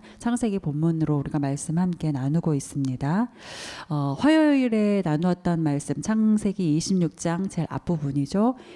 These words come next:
일 절부터 십일 절의 말씀을 좀 기억하면, 어, 이삭이 거주하던 땅에 이제 흉년이 들어서 그랄로 내려가게 되죠.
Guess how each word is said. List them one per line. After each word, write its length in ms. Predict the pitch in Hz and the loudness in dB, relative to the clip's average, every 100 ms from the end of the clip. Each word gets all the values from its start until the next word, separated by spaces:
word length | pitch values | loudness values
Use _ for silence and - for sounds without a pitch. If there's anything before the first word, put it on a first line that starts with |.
| - | -4
일 100 | 151 | -2
절부터 460 | 156 175 160 156 160 | 0 -2 -2 -2 -2
십일 300 | - 220 220 | -2 -2 0
절의 440 | - 180 165 156 | 0 0 0 -2
말씀을 400 | 147 135 139 165 | -2 -2 -2 -2
좀 140 | 160 160 | 0 -2
기억하면, 960 | - 175 175 165 156 156 180 175 156 - - - - - - | -2 -2 -2 -2 0 0 0 -2 -4 -10 -20 -20 -20 -18 -6
어, 280 | 156 160 160 | -4 -2 -2
이삭이 880 | 185 226 214 214 214 208 202 196 196 | -2 -2 -2 0 2 2 0 -2 -4
거주하던 540 | 180 165 196 190 185 | -4 0 0 0 -2
땅에 220 | 196 185 | -2 -2
이제 160 | 175 165 | -2 -4
흉년이 640 | 175 254 262 247 220 196 | -2 2 4 2 0 -2
들어서 800 | - 160 160 160 160 190 269 - _ _ - | -2 -2 -2 0 0 0 -2 -8 _ _ -2
그랄로 540 | 208 208 202 185 175 | 2 4 4 4 2
내려가게 480 | 143 156 160 160 147 | 0 0 0 -2 -2
되죠. 480 | 143 135 165 202 | -4 -4 -2 -2